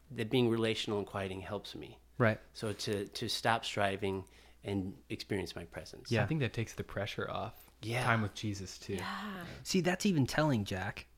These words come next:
Speaker 2: that there is pressure related to
Speaker 4: Yes.
Speaker 2: being alone with Jesus.
Speaker 1: Mm.
Speaker 3: I think spec-, especially as a leader,
Speaker 2: That we all
Speaker 3: people,
Speaker 2: feel.
Speaker 3: people come to you for
Speaker 2: Yeah.
Speaker 3: insight or for
Speaker 1: Mm-hmm.
Speaker 3: a word.
Speaker 2: Yeah.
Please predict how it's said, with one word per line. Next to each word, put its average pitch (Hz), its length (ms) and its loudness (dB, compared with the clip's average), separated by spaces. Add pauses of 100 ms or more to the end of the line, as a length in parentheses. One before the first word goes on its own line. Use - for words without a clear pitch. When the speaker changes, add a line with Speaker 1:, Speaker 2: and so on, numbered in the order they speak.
(420)
Speaker 2:
that 147 260 4
there 143 140 10
is 135 200 2
pressure - 840 2
related 113 680 2 (200)
to 170 120 4
Speaker 4:
Yes. 110 100 0
Speaker 2:
being 117 560 6
alone 110 300 2
with 107 140 -4
Jesus. 87 420 -4
Speaker 1:
Mm. 101 280 0
Speaker 3:
I 131 60 4
think 202 140 4
spec-, 143 320 2
especially 131 500 2
as 117 180 2
a 110 40 0
leader, 107 400 2
Speaker 2:
That 139 140 10
we 135 140 10
all 120 160 12
Speaker 3:
people, 107 60 4 (180)
Speaker 2:
feel. - 60 -8 (120)
Speaker 3:
people 135 500 2 (140)
come 160 240 2
to 139 60 0
you 113 100 0
for 110 560 -2 (240)
Speaker 2:
Yeah. 131 140 2
Speaker 3:
insight 131 380 0
or 104 100 -10
for - 180 -2
Speaker 1:
Mm-hmm. 147 400 8
Speaker 3:
a - 20 8
word. 127 460 2
Speaker 2:
Yeah. 131 220 4